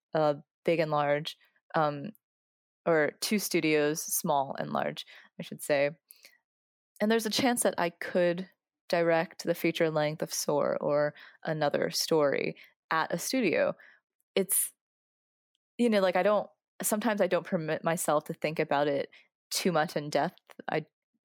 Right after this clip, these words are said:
don't exactly want to get my hopes up too much because I know,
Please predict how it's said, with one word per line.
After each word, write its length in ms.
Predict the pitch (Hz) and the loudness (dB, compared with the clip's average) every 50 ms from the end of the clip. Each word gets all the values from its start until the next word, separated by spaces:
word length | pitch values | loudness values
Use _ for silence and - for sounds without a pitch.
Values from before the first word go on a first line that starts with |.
| _ - - | _ -6 -2
don't 200 | 202 185 180 180 | -2 0 2 2
exactly 400 | 180 190 - 170 156 - - 170 | 0 0 0 0 0 0 0 0
want 200 | 165 156 151 170 | 2 2 0 0
to 80 | 185 | -2
get 140 | 165 156 - | -2 -2 -2
my 100 | 156 151 | -2 -2
hopes 260 | 160 170 151 151 - | -2 -2 -2 -2 -2
up 100 | 147 147 | -4 -4
too 140 | - - - | -4 -6 -6
much 120 | 147 147 - | -6 -4 -4
because 220 | 156 147 165 147 | -4 -4 -2 0
I 80 | 147 147 | 0 0
know, 440 | 147 147 143 139 139 143 143 151 | 0 0 0 0 0 0 -2 -4